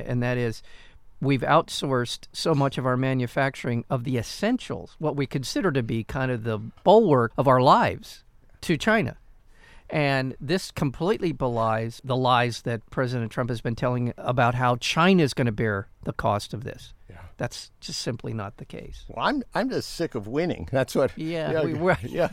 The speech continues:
Speaker 1: <laughs> That's right.
Speaker 2: Don't you, are you sick, Mahler? Are you
Speaker 1: I'm just sick, yeah.
Speaker 2: Yeah, sick?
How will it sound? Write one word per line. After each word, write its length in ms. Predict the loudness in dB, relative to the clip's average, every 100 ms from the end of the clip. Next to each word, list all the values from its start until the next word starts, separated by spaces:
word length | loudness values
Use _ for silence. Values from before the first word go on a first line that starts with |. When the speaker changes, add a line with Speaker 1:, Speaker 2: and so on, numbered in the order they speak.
| -4
Speaker 1:
<laughs> 140 | -6 -2
That's 380 | -2 -2 -10
right. 420 | -6 -4 -6 -10 -6
Speaker 2:
Don't 200 | -6 -6
you, 60 | -2
are 60 | 0
you 140 | 0
sick, 280 | -2 -2 -2
Mahler? 320 | -4 -2 -4
Are 80 | -4
you 240 | -6 -6 -8
Speaker 1:
I'm 120 | -8
just 220 | -10 -10 -8
sick, 220 | -2 -2 -2 -6
yeah. 300 | -8 -8 -6 -4 -4
Speaker 2:
Yeah, 200 | -6 -6 2 2 2
sick? 360 | -6 -8 -12